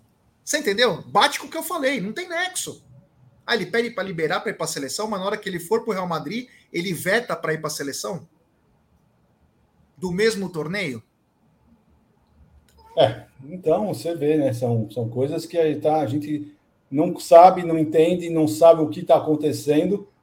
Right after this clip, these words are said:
Speaker 2: mas eu espero que o Palmeiras entre com esse pedido logo, urgente. Assim que marcarem o local que vai ser,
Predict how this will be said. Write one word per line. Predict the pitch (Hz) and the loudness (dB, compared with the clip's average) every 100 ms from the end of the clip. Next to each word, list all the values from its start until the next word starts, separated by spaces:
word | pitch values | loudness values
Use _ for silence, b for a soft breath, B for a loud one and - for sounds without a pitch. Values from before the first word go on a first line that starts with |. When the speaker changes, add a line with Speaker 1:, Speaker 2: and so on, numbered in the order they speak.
| - | 0
Speaker 2:
mas | 127 117 | 2 4
eu | 147 247 | 4 4
espero | - - 143 143 - | 0 6 8 8 4
que | |
o | 214 | -2
Palmeiras | 156 127 139 185 180 156 | 0 2 2 2 -2 -6
entre | 139 147 143 | -4 -4 -4
com | - | -8
esse | 135 123 | -10 -10
pedido | 127 117 147 156 170 165 151 | -8 -4 -4 -6 -12 -16 0
logo, | 143 143 117 113 107 | 10 12 10 6 -8
urgente. | 180 165 135 123 120 | -8 -6 -6 -4 -4
Assim | - 185 | -6 -12
que | 185 165 | -8 2
marcarem | 151 120 143 135 120 117 - _ - | 2 4 4 4 2 -8 -14 _ -6
o | 135 | 2
local | 139 117 135 127 | 4 4 6 6
que | - | 4
vai | 117 117 | -2 -2
ser, | - 120 117 | -2 -2 -2